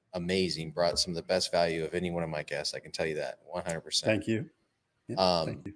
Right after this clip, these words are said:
Speaker 1: they can go and, and, and learn from you guys
Speaker 2: Yeah.
Speaker 1: through the, the Battlefield Alliance. Can you walk us through that a little bit? What, how that's
Speaker 2: Yeah,
Speaker 1: structured,
Speaker 2: and
Speaker 1: how that's set up?
Speaker 2: Yeah, and earlier in the show, I said about how I'm not equipped to deliver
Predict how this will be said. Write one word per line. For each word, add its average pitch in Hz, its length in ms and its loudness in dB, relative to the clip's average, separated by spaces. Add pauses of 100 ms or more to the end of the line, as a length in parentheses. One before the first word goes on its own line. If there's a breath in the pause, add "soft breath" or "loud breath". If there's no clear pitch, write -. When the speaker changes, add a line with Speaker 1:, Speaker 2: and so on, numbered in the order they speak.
(480)
Speaker 1:
they 104 100 4
can 98 260 2
go 92 280 6
and, 80 260 -2 (200)
and, 85 280 -2
and 85 240 -4
learn 85 340 0
from 87 260 0
you 90 180 2
guys 71 600 -2 (500)
Speaker 2:
Yeah. 113 160 -2
Speaker 1:
through 90 140 0
the, 80 400 2
the 87 80 -2
Battlefield 90 400 4
Alliance. 82 340 0
Can 92 100 -2
you 92 80 2
walk 90 160 4
us 95 120 0
through 92 120 0
that 87 120 4
a 87 40 2
little 90 160 0
bit? 98 200 -2 (420)
What, 90 240 -2
how - 140 0
that's - 140 8
Speaker 2:
Yeah, 127 100 10
Speaker 1:
structured, 135 300 6
Speaker 2:
and - 120 -6
Speaker 1:
how 85 60 -4
that's - 120 -2
set 95 120 2
up? 92 180 2 (800)
Speaker 2:
Yeah, 131 320 8
and 135 80 6
earlier 151 340 12
in 113 80 6
the 104 80 0
show, 160 360 6
I 110 100 0
said 113 340 2
about 101 320 -4
how 123 160 4
I'm 110 140 2
not 117 180 4
equipped 123 460 0
to 117 80 0
deliver 101 640 -4